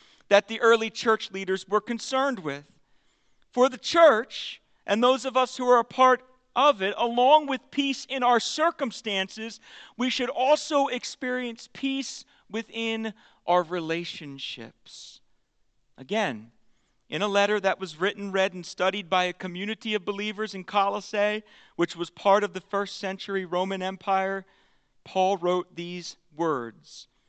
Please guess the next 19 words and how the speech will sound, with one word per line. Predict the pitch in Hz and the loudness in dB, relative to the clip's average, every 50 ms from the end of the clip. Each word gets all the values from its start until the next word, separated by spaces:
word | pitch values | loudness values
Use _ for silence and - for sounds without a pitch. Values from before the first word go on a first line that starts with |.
| _ _ _ _ _ _ _ _ _ | _ _ _ _ _ _ _ _ _
Chapter | - - 185 175 180 - 180 175 | -4 0 0 0 0 -2 -10 -12
three, | - - - 170 170 170 170 170 | -12 -12 -8 -6 -6 -4 -6 -6
starting | - - - 151 156 156 160 | -8 -8 -8 -6 -6 -6 -8
in | 160 156 | -12 -12
verse | 135 151 156 160 - - | -8 -8 -8 -8 -8 -12
twelve, | - - 147 143 135 139 131 _ | -12 -8 -6 -6 -6 -6 -8 _
Colossians. | - - 143 127 117 120 123 - - 117 113 117 - - _ _ _ _ - _ _ _ _ _ _ _ _ _ _ _ _ _ _ _ _ _ _ - | -12 -10 -8 -8 -8 -10 -14 -18 -20 -20 -20 -20 -20 -20 _ _ _ _ -20 _ _ _ _ _ _ _ _ _ _ _ _ _ _ _ _ _ _ -4
"Therefore, | 147 190 233 247 240 - 262 254 247 196 151 117 107 - _ _ _ _ _ _ _ _ _ _ _ _ _ _ - | 0 4 4 4 4 4 2 4 6 6 6 4 2 -6 _ _ _ _ _ _ _ _ _ _ _ _ _ _ 2
as | 190 214 233 254 247 185 185 | 4 6 6 6 4 0 -6
the | 233 254 | -6 -2
elect | 254 240 233 240 262 254 254 - - 254 - | -2 -2 2 4 4 4 4 2 -4 0 2
of | 226 220 185 170 | 2 2 2 2
God, | 240 226 220 208 185 156 131 95 - - - _ _ _ _ _ _ _ _ _ _ _ _ _ _ _ _ _ _ _ | 2 4 4 4 2 0 -2 -4 -8 -14 -20 _ _ _ _ _ _ _ _ _ _ _ _ _ _ _ _ _ _ _
holy | - - 254 277 302 269 240 190 139 107 120 - _ _ _ _ _ - | 2 4 4 6 6 4 0 0 -2 -2 -6 -12 _ _ _ _ _ -2
and | 190 202 208 185 165 | -2 -2 -2 -2 -2
dearly | 226 240 262 269 269 262 262 | 0 2 2 2 2 0 0
loved, | 240 240 240 226 208 160 127 113 - - - - - _ _ _ _ _ _ _ _ _ _ _ _ | 4 6 8 8 8 8 4 0 -6 -12 -20 -20 -20 _ _ _ _ _ _ _ _ _ _ _ _
clothe | - - - 269 262 269 294 311 302 247 | -16 -2 4 6 8 8 8 6 4 2
yourselves | 247 269 262 254 - - - 311 294 285 269 247 202 170 143 139 - - - - - - | -2 -4 -4 -4 -6 -4 0 2 6 8 8 8 8 8 4 0 -6 -12 -18 -18 -16 -18